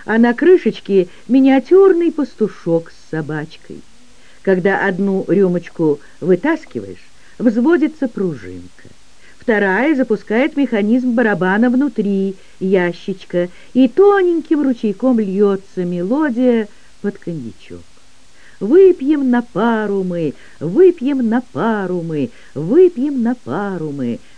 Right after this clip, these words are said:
на пасашок». Таким образом, когда Николай Павлович пил с кем-то,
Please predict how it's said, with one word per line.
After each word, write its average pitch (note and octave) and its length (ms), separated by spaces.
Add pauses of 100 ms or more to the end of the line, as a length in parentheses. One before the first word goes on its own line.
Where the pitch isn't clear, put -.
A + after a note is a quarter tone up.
на D3 180
пасашок». B2+ 760 (1120)
Таким D#3+ 380
образом, D3+ 440 (260)
когда D3+ 260
Николай D3+ 320
Павлович C#3 420 (120)
пил C#3 240
с - 200
кем-то, D#4+ 440